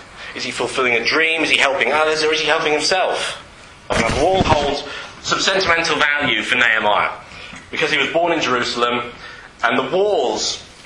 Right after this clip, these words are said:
within any, for, for any city, the boundaries of the walls, they are a defense mechanism. They, they hold a symbolism of authority. It shows that the city is amazing, it's brilliant, it's wonderful, it's strong, it's powerful.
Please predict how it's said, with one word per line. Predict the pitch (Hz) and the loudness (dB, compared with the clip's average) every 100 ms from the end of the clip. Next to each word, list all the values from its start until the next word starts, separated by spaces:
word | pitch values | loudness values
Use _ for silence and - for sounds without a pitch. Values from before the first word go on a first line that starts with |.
| - | -8
within | 147 151 156 | -2 0 2
any, | 170 165 165 | 0 -2 -2
for, | 156 | -2
for | 147 | 0
any | 160 165 | 2 2
city, | - 110 | -2 -2
the | 110 | 0
boundaries | 131 147 165 143 131 | 2 2 2 0 -2
of | 120 | -2
the | 113 | -2
walls, | 113 104 - - - | 0 0 -4 -12 -6
they | 131 131 131 131 135 | -2 0 -2 -4 -2
are | 131 131 - - - - - - | -4 -4 -12 -20 -20 -20 -18 -4
a | 131 | -2
defense | 139 - 175 165 - | -2 -2 -2 -2 -2
mechanism. | 110 110 95 95 | -4 -4 -6 -4
They, | 120 120 120 | 0 0 0
they | 127 131 | 0 0
hold | - 165 156 127 113 - - | 2 2 2 0 -4 -8 -10
a | - | -6
symbolism | - 165 143 123 117 110 | -2 0 0 0 0 0
of | 107 | 0
authority. | 110 - 156 151 139 147 131 131 - - | -4 0 2 2 2 0 0 0 -6 -6
It | 117 | -2
shows | 117 127 123 | 0 2 0
that | 123 | -2
the | - | -6
city | - 165 156 143 139 117 113 | -2 0 0 -2 -2 -2 -2
is | 110 | 0
amazing, | 110 135 135 131 123 | -2 0 0 0 -2
it's | - - | -2 -2
brilliant, | 131 123 | -2 -2
it's | 113 | 0
wonderful, | 117 123 120 120 | 0 2 0 -2
it's | 120 - | -2 -4
strong, | - 151 143 139 | 0 2 2 0
it's | - | -2
powerful. | - 135 127 123 123 | 0 2 2 2 0